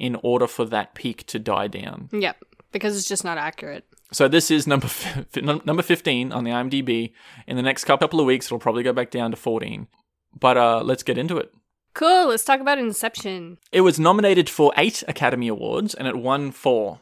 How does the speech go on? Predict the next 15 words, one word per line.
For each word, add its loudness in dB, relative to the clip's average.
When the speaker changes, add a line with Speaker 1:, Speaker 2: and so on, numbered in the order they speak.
Speaker 2:
Which 2
ones 0
did -10
it -6
win? -2
Speaker 1:
I -8
know 2
it -2
won 2
for 2
Best 0
Visuals 2
and -2
Sound -4
Editing. -2